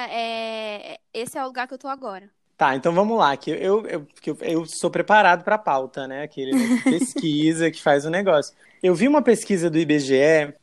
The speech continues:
Speaker 2: feita em dois mil e dezessete, que dizia que uma a cada quatro pessoas entre vinte e quatro e trinta e quatro anos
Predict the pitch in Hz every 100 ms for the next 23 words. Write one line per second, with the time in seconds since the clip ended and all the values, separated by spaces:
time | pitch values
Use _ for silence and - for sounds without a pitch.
0 | _ - 165 160 160 160 156 156 151 185
1 | 160 151 - 170 165 160 - - _ -
2 | 185 160 185 156 180 185 - 196 190 226
3 | 240 214 190 190 - 185 208 233 247 247
4 | 233 - 170 156 165 156 175 170 175 151
5 | 214 - 247 - 170 160 165 160 160 208
6 | 220 208 185 170 156 151 175 160 139